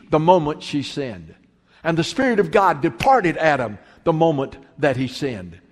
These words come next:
And here they were, physically alive, soulishly alive,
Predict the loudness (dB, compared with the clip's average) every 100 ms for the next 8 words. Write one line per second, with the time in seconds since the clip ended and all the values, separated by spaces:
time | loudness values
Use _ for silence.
0 | _ -12 -2 4 6 8 6 6 6 6
1 | 4 0 0 4 4 2 2 4 6 6
2 | 4 2 0 2 4 4 2 -2 0 2
3 | 4 4 2